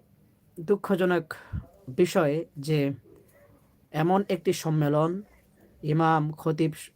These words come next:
সম্মিলিত এই সম্মেলনে এমন একজন মূর্খ লোককে কেন দাওয়াত দিল, কেন আনা হলো? এই মূর্খ লোককে সম্মানী ব্যক্তিদের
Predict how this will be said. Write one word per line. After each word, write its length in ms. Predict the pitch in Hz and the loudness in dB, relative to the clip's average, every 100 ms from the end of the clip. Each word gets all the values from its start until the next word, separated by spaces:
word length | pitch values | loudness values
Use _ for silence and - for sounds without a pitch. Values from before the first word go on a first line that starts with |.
| _ _ _ - | _ _ _ -20
সম্মিলিত 500 | - 170 180 190 175 | -6 -2 2 2 4
এই 100 | 160 | 2
সম্মেলনে 600 | 151 151 165 175 151 156 208 _ _ _ _ _ _ _ _ - | 2 0 2 2 2 -2 -8 _ _ _ _ _ _ _ _ -4
এমন 320 | 180 180 175 | 0 0 0
একজন 460 | 165 160 147 170 151 | -2 -2 -2 0 0
মূর্খ 460 | 151 180 185 - 190 | 2 0 0 -2 0
লোককে 380 | 165 143 165 | 0 0 -4
কেন 220 | 156 156 180 | -2 -2 0
দাওয়াত 240 | 165 160 | 0 0
দিল, 240 | 156 151 185 _ _ _ _ _ _ _ - | -2 -2 -4 _ _ _ _ _ _ _ -2
কেন 180 | 180 196 | 2 2
আনা 260 | 180 180 | 2 2
হলো? 300 | 165 165 180 - - - - - - - - - - - - - | 2 0 0 -6 -20 -20 -20 -20 -20 -20 -20 -20 -20 -20 -8 4
এই 260 | 202 226 | 4 6
মূর্খ 460 | 208 202 202 196 - | 4 6 6 4 4
লোককে 560 | 214 185 - 214 165 156 | 4 4 2 4 4 2
সম্মানী 560 | - 170 170 180 208 | -2 -2 2 2 2
ব্যক্তিদের 560 | 180 165 170 175 175 | 4 2 2 2 2